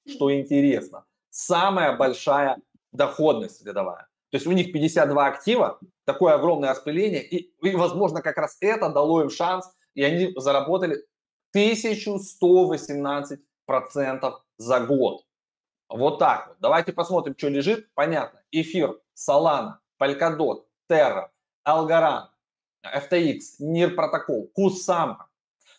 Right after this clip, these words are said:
а, значит, Unus Seedleo, а, Huobi токен, Decentraland, Qtum,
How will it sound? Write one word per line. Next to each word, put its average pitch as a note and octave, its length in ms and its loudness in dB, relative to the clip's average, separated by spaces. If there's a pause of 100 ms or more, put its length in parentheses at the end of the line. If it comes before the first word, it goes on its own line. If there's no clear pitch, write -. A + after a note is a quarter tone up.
а, A2+ 300 2
значит, C3 260 -6 (800)
Unus G3 460 0
Seedleo, D3+ 720 2 (460)
а, A2 320 -2
Huobi F#3 360 4
токен, F#2+ 320 -14
Decentraland, C#3+ 760 0 (360)
Qtum, F3 460 0